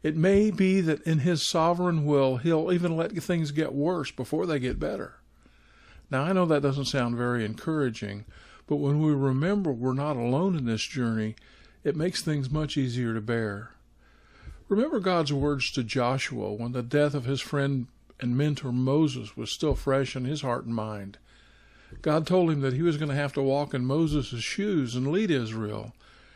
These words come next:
And you know there had to be a part of him that was ready to say, "Lord, I just can't do that." And yet before Joshua could say anything, God reminded him that He would be with him,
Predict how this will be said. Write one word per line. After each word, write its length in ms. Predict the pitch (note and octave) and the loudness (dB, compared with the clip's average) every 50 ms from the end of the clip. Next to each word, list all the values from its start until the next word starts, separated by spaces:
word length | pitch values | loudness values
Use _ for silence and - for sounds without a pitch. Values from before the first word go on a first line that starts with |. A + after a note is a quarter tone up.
| - - - - | -20 -20 -14 -6
And 100 | - D#3 | -2 0
you 80 | E3 E3+ | 2 2
know 240 | F3+ F#3+ G#3+ B3 C#4 | 4 4 2 2 2
there 140 | - D3+ B2+ | 2 2 2
had 180 | C3 C#3 C3+ | 4 2 2
to 80 | C#3 C3+ | 2 2
be 160 | C3 C3+ B2+ | 2 2 2
a 60 | A2+ | 2
part 340 | - - - D3 D3 D#3 D#3 | 0 -2 -2 -2 0 0 0
of 120 | C#3 A2+ | -2 -2
him 180 | G#2 A2 A#2+ B2+ | -2 -4 -4 -4
that 100 | B2+ C3 | -4 -4
was 160 | - C#3 B2+ | -6 -6 -2
ready 260 | B2+ D3+ D#3+ E3 D3+ C#3 | -2 0 0 0 0 -2
to 60 | C3 B2 | -4 -2
say, 160 | - E3 D3 | 0 2 2
"Lord, 240 | D3 D#3 F#3 G#3+ A3+ | 4 4 2 0 0
I 100 | A3+ C4+ | -2 -4
just 220 | - E4+ A#3 - | -4 -4 -6 -6
can't 260 | - - D#3+ - A#2 | -4 -4 -4 -4 -2
do 220 | B2 F3 B3+ D4+ D4+ | -2 0 2 2 2
that." 420 | D4+ - F#2+ - - - - - - - - - - - - - - - - - - - - | 0 0 -2 -2 -4 -6 -8 -14 -18 -20 -20 -20 -20 -20 -20 -20 -20 -20 -20 -20 -16 -8 -4
And 140 | D3 C#3 | 0 0
yet 180 | D3 D3 - D3 | 2 2 0 0
before 300 | D3+ B2 - - E3 D#3+ | -2 -4 0 2 0 2
Joshua 640 | C#3+ - D#3+ C#3+ D3 E3+ E3+ - - G3+ F#3 F#3 F3+ | 2 2 2 2 2 2 2 2 2 2 2 2 0
could 180 | - F3+ D3 | 0 -2 -2
say 260 | - - F3 D#3+ E3+ F#3+ | -2 0 0 0 0 0
anything, 560 | E3+ E3 E3 D#3 C#3+ - - A#2 G#2+ A2 A2 | -2 -2 -2 -2 -2 -4 -6 -6 -6 -6 -6
God 320 | G#2+ A#2 B2 D3+ E3 E3 | -6 -6 -4 -4 -2 0
reminded 520 | D#3+ D#3+ D#3 D#3+ D#3 E3 E3 D#3+ C#3 A#2 A2+ | 0 0 2 0 0 -2 -2 -2 -2 -4 -4
him 240 | A2+ A2+ A2+ A#2 - - - - - - - _ | -4 -6 -6 -8 -10 -12 -18 -20 -20 -20 -12 _
that 140 | - C3+ A#2 | -4 -4 -2
He 180 | - - E3+ F#3 | 0 0 0 2
would 180 | F#3+ F#3+ F#3 | 2 2 2
be 140 | D#3+ F3+ F3+ | 2 0 0
with 300 | E3+ D#3+ F3 F#3 F3+ - | 2 2 0 0 -2 -4
him, 300 | D3+ B2+ - G2+ - - | -6 -6 -6 -8 -12 -16